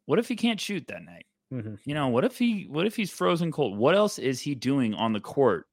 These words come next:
Speaker 1: to impact the game?" I think that's one of my favorite things when I'm scouting a guy is, like, I take away his best skill.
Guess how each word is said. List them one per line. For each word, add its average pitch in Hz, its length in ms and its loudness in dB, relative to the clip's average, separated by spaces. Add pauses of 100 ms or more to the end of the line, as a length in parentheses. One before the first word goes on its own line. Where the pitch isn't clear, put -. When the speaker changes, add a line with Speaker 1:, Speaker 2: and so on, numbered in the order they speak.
(160)
Speaker 1:
to 113 180 -2
impact 113 440 0
the 90 60 -12
game?" 107 280 -4
I - 440 -20
think 202 140 -4
that's 151 140 2
one 147 100 4
of - 20 4
my 135 100 6
favorite 135 420 2
things 131 240 4
when 117 100 2
I'm 104 300 0
scouting 110 500 2
a 90 100 -6
guy 104 380 0
is, 90 140 -8
like, 101 240 -4 (420)
I 123 80 4
take 143 240 4
away 123 160 6
his 123 120 4
best 117 220 0
skill. 76 280 -4